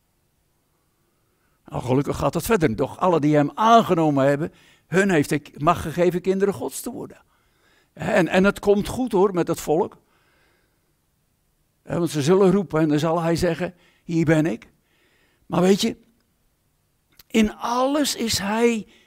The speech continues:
mens geworden met uitzondering van de zonde. Hij heeft niet gezondigd. En dat is bijzonder.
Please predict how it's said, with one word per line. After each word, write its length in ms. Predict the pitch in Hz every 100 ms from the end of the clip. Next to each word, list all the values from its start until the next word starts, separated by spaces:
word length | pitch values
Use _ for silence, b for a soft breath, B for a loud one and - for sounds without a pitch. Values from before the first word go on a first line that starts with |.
| b
mens 480 | 165 190 247 247 -
geworden 360 | 165 165 185
met 220 | 180 185 -
uitzondering 960 | 233 277 269 - 262 294 254 254 233
van 200 | 226 226
de 80 | 220
zonde. 520 | 214 220 202 107 101 _ _ b b b b -
Hij 180 | 180
heeft 260 | 165 160 -
niet 280 | 175 220 -
gezondigd. 720 | 247 185 202 190 - - - _ _ _ _ _ _ _ _ _ _ _
En 120 | 160
dat 100 | 156
is 100 | 202
bijzonder. 580 | 190 208 247 247 - -